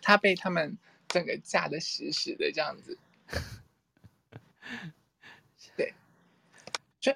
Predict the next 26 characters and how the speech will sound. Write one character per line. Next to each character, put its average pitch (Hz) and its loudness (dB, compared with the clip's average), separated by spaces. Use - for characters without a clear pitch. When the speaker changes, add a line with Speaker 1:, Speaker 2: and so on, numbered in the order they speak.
Speaker 1:
所 277 4
以， 269 -4
所 285 4
以 262 4
其 208 2
实 202 6
反 160 4
应 180 2
者 175 8
啊， 151 4
他 165 -2
就 175 -2
是 170 2
他 180 2
每 170 -2
个 - -2
月 156 4
的 135 2
时 - -4
候， - 2
他 - -8
会 165 2
综 202 6
合 151 6
这 156 6
种 - 4